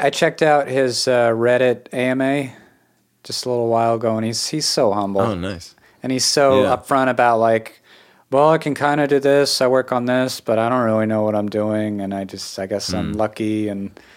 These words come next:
Speaker 1: uh, he's just such a, a quiet,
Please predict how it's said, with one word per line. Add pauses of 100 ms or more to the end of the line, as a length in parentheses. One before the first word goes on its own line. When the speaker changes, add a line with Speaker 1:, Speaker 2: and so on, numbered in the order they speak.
(640)
Speaker 1:
uh, (480)
he's
just
such
a, (120)
a
quiet,